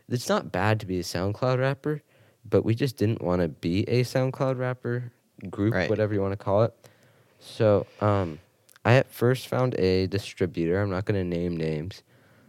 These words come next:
Speaker 1: Uh,
Speaker 2: <laughs>
Speaker 1: and it was a free distributor, and they said, "Okay, we'll put your song on, like,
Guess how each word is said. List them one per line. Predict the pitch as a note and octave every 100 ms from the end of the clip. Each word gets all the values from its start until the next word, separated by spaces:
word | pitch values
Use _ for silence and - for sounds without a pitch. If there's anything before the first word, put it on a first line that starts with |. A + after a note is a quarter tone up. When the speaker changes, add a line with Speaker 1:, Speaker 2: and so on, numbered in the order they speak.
| _ _ -
Speaker 1:
Uh, | F#2+ F#2 E2+ - -
Speaker 2:
<laughs> | - C4+
Speaker 1:
and | G2 F#2+
it | F2+
was | F#2
a |
free | F2 - B2+
distributor, | B2+ - G#2 G2 G2 G2 G#2
and | - F2 E2+ E2+
they | F2
said, | - F2+
"Okay, | E2 F#2 F#2
we'll | F2+ F2+
put | - B1
your | F#2
song | F2+ D#2+
on, | D#2 D#2
like, | B2+